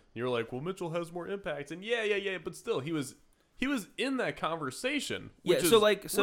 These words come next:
Speaker 1: really good.
Speaker 2: Mike Conley is, is a great three-point shooter. He, he is, c-,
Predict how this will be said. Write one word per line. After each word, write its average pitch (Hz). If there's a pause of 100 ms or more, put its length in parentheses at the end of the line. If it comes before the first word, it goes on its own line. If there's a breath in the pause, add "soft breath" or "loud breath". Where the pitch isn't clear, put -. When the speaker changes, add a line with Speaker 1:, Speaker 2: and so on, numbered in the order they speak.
Speaker 1:
really 185
good. -
Speaker 2:
Mike 220
Conley 180
is, 127
is 131
a 117
great 135
three-point 190
shooter. 123
He, 139
he 131
is, 120 (160)
c-, -